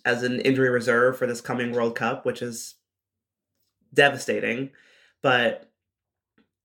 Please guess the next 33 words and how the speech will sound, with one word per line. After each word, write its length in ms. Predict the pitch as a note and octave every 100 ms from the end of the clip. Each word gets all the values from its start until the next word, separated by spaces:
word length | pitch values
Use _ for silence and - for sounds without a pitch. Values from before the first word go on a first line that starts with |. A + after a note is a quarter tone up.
| _ -
I 100 | C#3+
think 240 | C#3+ C#3
it, 240 | C#3 A2 -
it's 360 | C#3 - - - _ _ _ _ _ _ _ C#3+
motivation 1000 | D3 C#3+ C#3 C3+ C3+ C3 B2 B2 B2 -
from 200 | C#3+ C3+
the 60 |
last 340 | B2+ B2+ B2 -
World 220 | B2+ A2+
Cup 340 | - A#2 A#2 -
that, 380 | A#2 A2+ - _ _ _ -
you 80 |
know, 240 | A2 A2+ - _ _ _ _ _ _ _ _ _ _ -
God 180 | C#3 C3+
forbid 240 | C3+ F3+
anything 220 | C3+ C3+ B2
happens 300 | B2 A#2+ -
to 60 |
my 100 | A#2+
teammates, 480 | A#2 B2 A#2 A2 A2
but 140 | A2+
if 80 | A#2+
something 320 | - A#2 A#2+
does 220 | A2+ G#2+ -
happen, 500 | G#2 G#2+ G#2+ A2 G#2+
that 280 | A2 - -
I 60 |
still 160 | - B2+
have 60 | A#2
the 60 |
motivation 760 | A#2 A#2 A2+ A#2 - A2 A2 - - _
to 100 | -
go 560 | C3 A#2+ A2+ A2 A2 A2